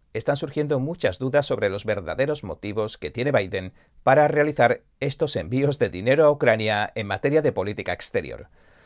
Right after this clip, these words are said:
sobre todo teniendo en cuenta los negocios que ha mantenido en China y Ucrania con su hijo Hunter Biden. De hecho, gran parte de la familia Biden se ha visto envuelta en otro escándalo en estos días. El Congreso investiga que una empresa del régimen comunista chino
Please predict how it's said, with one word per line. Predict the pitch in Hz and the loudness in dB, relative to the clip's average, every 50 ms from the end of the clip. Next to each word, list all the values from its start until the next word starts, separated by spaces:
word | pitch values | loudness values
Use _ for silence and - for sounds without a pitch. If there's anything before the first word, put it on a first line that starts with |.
| _ _ | _ _
sobre | - - 95 87 92 90 | -6 -6 -4 -4 -4 -2
todo | - 117 120 127 131 | -2 0 2 2 2
teniendo | 127 135 127 127 127 131 | 2 0 0 0 0 0
en | 123 117 | -2 0
cuenta | 131 131 131 127 - 151 | 0 -2 -2 0 0 0
los | 151 143 127 - | 2 2 0 -2
negocios | 104 98 95 110 110 - 120 120 123 - | -4 -4 -4 -4 -4 -2 -2 -2 -2 0
que | - 123 117 | 2 2 4
ha | 113 | 4
mantenido | 117 120 127 - 117 110 117 127 139 | 4 0 0 -2 -4 -4 -2 -2 -2
en | 123 101 | -4 -4
China | - - 123 127 139 151 151 151 - _ | -6 -6 -4 -2 0 0 -2 -2 -4 _
y | - 107 104 | -6 -6 -6
Ucrania | 98 90 - 139 139 135 127 127 139 147 | -4 0 2 2 2 4 4 2 2 2
con | 151 127 113 | 0 -2 -2
su | - - 98 | -4 -4 -6
hijo | 117 131 - 151 147 - | -6 -2 -2 -2 0 0
Hunter | 113 98 87 - 87 82 82 | -2 -4 -2 -8 -10 -8 -2
Biden. | 90 127 135 101 90 85 78 76 - _ _ _ _ _ _ _ _ _ _ _ | 0 0 0 0 -2 -6 -8 -10 -18 _ _ _ _ _ _ _ _ _ _ _
De | 139 147 147 127 | 2 4 4 4
hecho, | 104 - - 147 147 135 | 4 2 0 0 2 2
gran | 120 101 95 | 2 0 2
parte | 98 107 117 127 - 123 | 2 0 0 2 0 0
de | 101 104 | 0 0
la | 92 82 | -4 -4
familia | - 101 101 110 127 131 | -4 -6 -2 0 2 4
Biden | 120 110 104 107 110 110 107 | 4 2 0 0 -4 -4 -4
se | - - | 0 0
ha | 117 | 0
visto | 117 127 127 - 135 | 0 0 -2 -2 -4
envuelta | 123 113 110 123 127 123 - 143 131 120 | -2 0 2 2 2 2 2 2 2 2
en | 113 120 | 2 0
otro | 135 135 143 135 | -2 -2 -4 -6
escándalo | - - 131 120 120 117 131 131 127 | -4 -2 -4 -2 0 0 0 0 0
en | 117 101 | -2 -2
estos | 101 - - 107 92 - | -6 -4 -6 -6 -6 -4
días. | - 127 110 85 78 - - _ _ _ - _ _ _ _ _ _ _ _ _ | -2 -2 -2 -2 -4 -8 -12 _ _ _ -20 _ _ _ _ _ _ _ _ _
El | 135 123 120 | 0 2 2
Congreso | 143 151 151 147 131 - 143 | 0 -2 -2 -2 -2 -2 -2
investiga | 139 117 107 - - 131 135 143 135 | -2 -2 -2 -2 -2 0 0 0 0
que | - - 92 | -2 -8 -4
una | 120 139 131 | -2 -4 -2
empresa | 113 123 131 - 110 95 | -4 -4 -4 -2 -4 -2
del | 92 90 90 | -2 -4 -4
régimen | - - 131 127 - 110 95 82 69 | -2 -4 -4 -4 -4 -8 -8 -10 -8
comunista | _ - 73 65 69 - - 135 123 | _ -10 -8 -8 -10 -6 -4 -4 -2
chino | - 135 113 101 101 98 - | -2 -2 -2 -2 -4 -6 -8